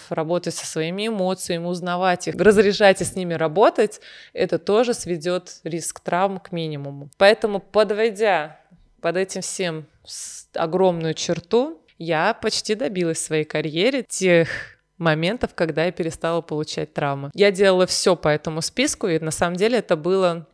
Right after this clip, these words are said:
не так сложно, а временами даже весело, потому что оставалось много сил, вот именно внутренних сил на какие-то другие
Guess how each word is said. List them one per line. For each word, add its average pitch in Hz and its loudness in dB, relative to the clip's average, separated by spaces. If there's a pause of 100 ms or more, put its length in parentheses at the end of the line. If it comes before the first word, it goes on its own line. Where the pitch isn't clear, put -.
(100)
не 180 -4
так 175 2
сложно, 202 -2 (480)
а 170 -2
временами 175 -2
даже 170 0
весело, 160 0
потому - -6
что - -4
оставалось 185 2
много 170 -2
сил, 226 0
вот 165 -4
именно 190 -2
внутренних 175 -2
сил 269 -2
на 196 -4
какие-то 190 -4
другие 160 -4